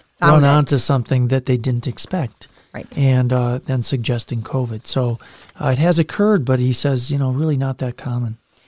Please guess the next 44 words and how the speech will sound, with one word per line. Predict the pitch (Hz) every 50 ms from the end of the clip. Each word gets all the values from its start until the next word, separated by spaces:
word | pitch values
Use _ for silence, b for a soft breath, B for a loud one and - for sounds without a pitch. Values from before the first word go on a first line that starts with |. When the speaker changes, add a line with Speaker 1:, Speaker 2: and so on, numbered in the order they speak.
| b b b b b b -
Speaker 1:
Then | 208 226 254
there | 269 233
was | 220 226 208 202
a | 175 151
question | - - 226 208 - - 208 185
about, | 175 156 180 175 175 170 147 - - - 180
you | 127 170 175
know, | 165
how | 151 175 190
do | 190 185
you | 156 151
certify | - - 233 254 240 240 - 196 175 175
all | 175 175
these | 175 175 156 -
things | 185 175 170 160
as | 165 160
covid | - - - 175 160 165 156
deaths? | - 170 165 165 - - - -
And | 180 170 165 165 160 - - B B B B B B
he | - 233
did | 190 269 277 262 254
point | - 285 294 262 214
out | 208 202 190
that | 190 165 165
medical | 170 180 208 226 - 254
examiners | 226 185 170 180 165 160 170 165 160 165 170
only | 135 175 202 220 226 226
certify | - - 220 202 196 196 - 175 175
about | 170 165 156 -
a | - 156
sixth | - - - - - 262 254 - - - -
of | - 151 147
the | 156 156
deaths | 156 151 147 165 - - - -
in | - 170
the | 165 151
U | 156 156 151 139 131
S. | 104 - - 143 -
The | - 160
rest | 151 165 170 170 - -
is | 160 -
primary | - - 175 165 165 160 165 156
care | - - 156 151
providers, | 165 160 151 156 156 151 147 151 151 147 147 143 147 147 -